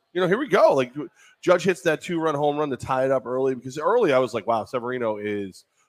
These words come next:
completely crapping the bed. They're in big, big trouble. We're not, we're not even gonna get out of the third inning before this thing is over.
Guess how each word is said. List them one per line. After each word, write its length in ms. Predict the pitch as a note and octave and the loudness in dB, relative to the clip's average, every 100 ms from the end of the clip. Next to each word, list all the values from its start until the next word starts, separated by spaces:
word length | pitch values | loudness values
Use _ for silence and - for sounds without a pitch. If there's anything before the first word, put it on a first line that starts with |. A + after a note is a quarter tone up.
| _ | _
completely 540 | C3+ G#2+ - D3+ C#3 | -12 -10 -4 -4 -4
crapping 360 | A#2 A#2 G2 G2+ | -2 -2 -2 -8
the 60 | F#2 | -14
bed. 280 | G2+ F#2+ - _ _ - | -12 -12 -14 _ _ 0
They're 280 | C#3 C3 A2 | 2 2 0
in 120 | F#2+ C3 | -4 -2
big, 240 | C3+ A2+ | 0 -2
big 180 | A2+ G#2 | -8 -6
trouble. 300 | A2+ G2 G2 | -4 -4 -4
We're 120 | C3 | 0
not, 220 | C#3+ A2 | 0 0
we're 120 | C3+ | 0
not 120 | F3 C3+ | 2 2
even 120 | A#2 | -2
gonna 120 | A2+ | -4
get 120 | A2+ | 0
out 120 | A2+ | 2
of 80 | A2 | 0
the 80 | G#2 | -2
third 240 | - A2+ | -4 -4
inning 180 | C3+ D3 | -2 -6
before 260 | G#2+ - G#2+ | -8 -8 -8
this 160 | G2+ | -8
thing 120 | G#2+ G2+ | -12 -10
is 100 | G#2 | -4
over. 400 | D3 A2+ G2 | -4 -4 -6